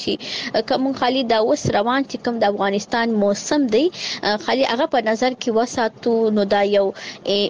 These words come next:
انوایرمنټل راسیزم کې هم راځي، آه، چې، آه، لکونو په تعداد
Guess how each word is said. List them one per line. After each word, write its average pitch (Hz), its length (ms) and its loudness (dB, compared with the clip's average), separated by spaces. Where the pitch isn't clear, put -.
انوایرمنټل 214 800 0
راسیزم 220 480 0
کې - 280 -4
هم 277 100 4
راځي، 190 360 2
آه، 208 220 2
چې، 240 260 -2
آه، 196 380 2
لکونو 214 460 2
په 214 140 -2
تعداد 214 320 2